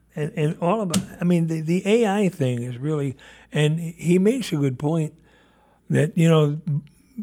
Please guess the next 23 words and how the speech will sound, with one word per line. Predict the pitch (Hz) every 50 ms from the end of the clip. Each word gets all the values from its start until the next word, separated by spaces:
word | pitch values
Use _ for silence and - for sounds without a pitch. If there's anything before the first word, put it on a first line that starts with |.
| - - _
people | - 190 202 226 220 233 196
have | 165 165 165 180 151
to | - 165 151 135
adapt | 131 127 123 143 143 139 147 147 - - - _ _ _ _ _ _ _ _ _ _ _ - _ _ _ _ _ _ _ _ _ _ _ _ _ - 294 269
to | - 143
how | 131 135 156 160 156
the | 147
world | 147 139 147 156 156 151 139
is | 131 120 110 123
going, | 127 131 147 143 147 131 113 113 113
how | 113 120 131 156 156
the | 151 147
world | 143 147 151 151 147 135
is | 131 123 -
changing, | _ - - 143 147 143 135 120 123 120 120
how | 113 120 139 151
the | 147 147
world | 143 143 147 147 147 139
is | 123 113
running, | 110 113 127 139 151 147 127 113 107 104 - _
right? | 143 127 135 165 - _ _ _ _ _ _ _ _ _ _ _ _ _ _ _ _ _ _ _ _ _ _ _ _ _ _ -
They | - 143
do. | 139 180 220 175 117 95